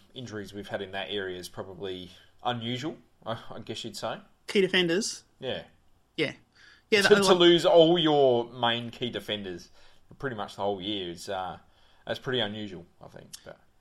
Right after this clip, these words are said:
Speaker 2: Yeah, that, that part, absolutely. But around the ground, apart from that, no, we've got no, no excuses there.
Speaker 1: I think Matty White's probably the one that we missed the most, to be honest. He's got a really good, you look
Speaker 2: A
Speaker 1: at
Speaker 2: lot,
Speaker 1: his
Speaker 2: yeah.
Speaker 1: win-loss record, and it's, uh,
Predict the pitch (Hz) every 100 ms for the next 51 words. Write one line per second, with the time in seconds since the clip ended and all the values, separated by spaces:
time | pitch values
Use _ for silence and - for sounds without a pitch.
0 | _ 233 208 175 202 190 240 247 220 190
1 | 180 180 - 180 156 160 170 175 175 165
2 | 165 160 160 160 _ - 156 165 - 156
3 | 151 127 160 147 139 147 - - 151 151
4 | 139 151 147 143 147 139 143 143 143 -
5 | _ _ _ - 302 254 180 131 113 117
6 | - 135 113 104 101 92 98 101 98 95
7 | 95 - 98 110 123 - 90 87 110 156
8 | 151 147 113 135 135 113 113 92 - 131
9 | 139 190 190 160 156 160 156 135 - 135
10 | 127 120 143 - _ - 120 113 113 -
11 | - 113 107 107